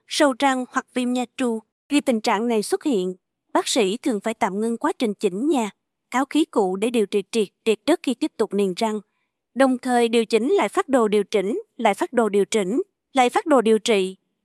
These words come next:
khiến thời gian chỉnh nha bị kéo dài và tăng chi phí niềng. Do đó, người niềng răng cần lựa chọn thức ăn cẩn thận để tránh buông mắc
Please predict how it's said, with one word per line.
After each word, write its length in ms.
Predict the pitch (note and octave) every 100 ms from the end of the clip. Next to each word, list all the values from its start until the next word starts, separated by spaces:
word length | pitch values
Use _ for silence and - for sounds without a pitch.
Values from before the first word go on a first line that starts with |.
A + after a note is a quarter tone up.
| -
khiến 180 | C#4 F#4
thời 160 | A#3+ G#3
gian 240 | A3+ G#3+
chỉnh 280 | A3+ G#3+ D4
nha 220 | D#4 A#3
bị 100 | F#3+
kéo 200 | - D4+ E4+
dài 360 | B3 G#3+ F#3+ -
và 160 | G3+
tăng 260 | F#3+ A#3+ A#3
chi 160 | B3+ A#3+
phí 200 | B3+ D#4
niềng. 300 | D#4 G3 F3 _ _ -
Do 80 | A#3
đó, 320 | G#3+ A3 E4+ _ _ -
người 140 | C4
niềng 200 | B3+ A#3
răng 280 | G#3+ C#4+ C#4+
cần 220 | - B3
lựa 200 | G#3+ G3
chọn 320 | G3+ A3+ F3+ F#3
thức 160 | F#4+
ăn 200 | - D#4
cẩn 260 | C#4+ A3 C4
thận 340 | D#4 G#3 F#3+ G#3 _ -
để 140 | G3
tránh 240 | - B3 G4
buông 160 | D4
mắc 120 | B3+